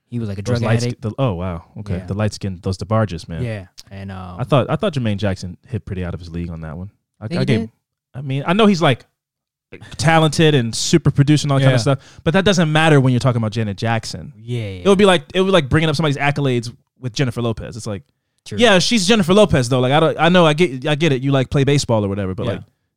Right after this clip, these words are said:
Speaker 2: sh-, that doesn't matter t-, to her, you know?
Speaker 1: Yeah.
Speaker 2: So for me, I was like, "Damn," it's, uh,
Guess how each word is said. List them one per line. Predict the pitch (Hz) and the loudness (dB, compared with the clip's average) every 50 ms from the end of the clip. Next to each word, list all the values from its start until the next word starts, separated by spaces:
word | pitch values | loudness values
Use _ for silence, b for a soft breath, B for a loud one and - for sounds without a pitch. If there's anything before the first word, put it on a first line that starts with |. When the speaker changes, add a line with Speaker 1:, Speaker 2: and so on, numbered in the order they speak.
| _ _ | _ _
Speaker 2:
sh-, | - - - - | -14 -6 0 0
that | 170 165 | 2 4
doesn't | 220 202 165 180 | 4 4 4 2
matter | 170 170 170 165 156 143 | 2 2 4 4 2 0
t-, | 143 - _ - - - | -2 -6 _ -14 -6 0
to | - 139 | 2 4
her, | 120 143 131 110 90 92 127 - _ _ _ _ _ _ _ _ _ _ | 6 6 6 4 2 -2 -8 -16 _ _ _ _ _ _ _ _ _ _
you | 139 139 | -4 -2
know? | 135 139 139 b b b | -2 -2 -4 b b b
Speaker 1:
Yeah. | 117 110 | -8 -4
Speaker 2:
So | 101 165 139 | -2 0 0
for | 117 143 | 0 0
me, | 170 180 165 | 0 0 0
I | |
was | 147 131 | 0 0
like, | 127 110 95 | -2 -4 -6
"Damn," | - 139 135 120 120 | -6 -6 -6 -6 -6
it's, | 110 - | -8 -10
uh, | - - 139 135 135 127 | -10 -10 -6 -6 -4 -6